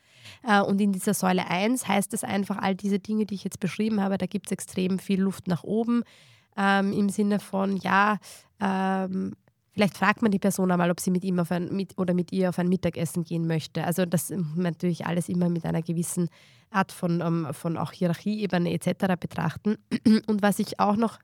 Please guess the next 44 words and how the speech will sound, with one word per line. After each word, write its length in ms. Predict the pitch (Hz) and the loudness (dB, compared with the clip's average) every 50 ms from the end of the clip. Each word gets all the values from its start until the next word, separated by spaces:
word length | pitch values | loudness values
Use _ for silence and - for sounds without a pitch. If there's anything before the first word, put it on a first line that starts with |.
| _ | _
ähm, 400 | - 208 202 202 202 202 202 202 202 | -4 -2 -2 -2 -2 -2 -2 -2 0
was 120 | 196 202 - | 0 0 0
da 80 | - 202 | 0 -2
jetzt 140 | 202 - | 0 2
auch 100 | - 190 202 | 2 2 2
noch 140 | 226 226 - - - | 2 0 -2 -6 -14
zugute 380 | - - 220 202 - 220 - 214 | -8 -10 -8 -4 -4 -2 -2 -2
kommt, 200 | - - 202 196 | 0 0 0 0
ist, 140 | 190 - - | 0 0 -2
dass 100 | 202 185 | 0 0
ich 80 | 202 | 0
diese 240 | - - 202 185 196 | -2 -2 -2 -2 0
Dreiecke 540 | 180 - 175 170 196 202 190 175 - - 175 | 0 0 2 2 2 2 2 0 -2 -2 -2
erwähnt 360 | 165 160 160 165 165 165 - | 0 0 0 0 -2 -2 -2
habe. 200 | - 175 214 - - _ _ _ _ _ _ _ _ _ _ _ | -2 -2 -2 -4 -6 _ _ _ _ _ _ _ _ _ _ _
Ähm, 260 | - 196 196 202 202 | 0 2 2 2 2
und 180 | - 208 190 - | 0 0 0 0
das 120 | 196 185 | 0 2
ist 140 | 226 202 - | 0 0 0
definitiv 520 | 202 202 190 - 208 208 196 - 202 - - | 0 0 0 0 -2 -2 -2 -2 -8 -6 -2
auch 160 | - 180 175 | 0 2 2
etwas, 340 | 190 180 - - 175 - - | 0 0 0 -4 -4 0 0
wenn 140 | 185 175 | 0 0
man 120 | 180 180 185 | 0 0 0
irgendwie 420 | - 196 202 196 196 196 202 196 - _ _ _ _ _ _ _ _ | 0 0 0 0 0 0 0 0 -2 _ _ _ _ _ _ _ _
Personen 720 | - 190 190 175 - - 202 196 226 247 247 233 220 202 | 0 0 2 2 0 -2 -2 0 0 0 2 2 2 2
miteinander 500 | 202 208 202 202 180 180 180 180 185 190 | 0 2 2 0 0 2 2 2 0 0
verbindet, 920 | 180 - 185 - - - 247 240 233 208 170 - - - _ - - - _ _ _ _ | 0 0 -2 -2 0 2 2 2 2 2 0 -2 -4 -4 _ -18 -18 -18 _ _ _ _
dann 180 | - 185 185 | -4 -4 -2
ist 240 | - 202 - - - | -2 -4 -6 -2 -2
das, 340 | 190 180 - - - - - _ _ _ _ | -2 -2 0 -2 -6 -8 -10 _ _ _ _
ist 220 | - 208 190 - - | -6 -6 -6 -4 -2
das 180 | - 190 170 - | -2 -2 -2 -2
für 240 | - - - 226 226 | -8 -2 0 0 0
die 220 | - - 202 196 | 2 0 0 2
anderen, 460 | - 175 180 202 202 208 196 196 196 | 2 2 2 2 0 2 2 2 2
natürlich 420 | 190 196 190 - - 202 196 190 - | 2 0 0 0 -2 0 0 0 -2
ist 120 | 185 - | -2 -2
man 100 | 196 180 | -2 0
dann 120 | 185 185 175 | 0 0 0
selber 220 | - 180 175 190 | 0 0 0 0
in 60 | 185 | 0
dieser 160 | 180 170 185 180 | 0 0 0 0
Mehrwertstifterfunktion. 1200 | 175 170 180 185 190 180 - - 190 - - - 185 - - 185 175 - - - 170 175 196 214 | 0 0 2 0 0 -2 -2 -6 -6 -6 -2 -4 -4 -2 -2 -4 -4 -4 -4 -2 0 2 2 0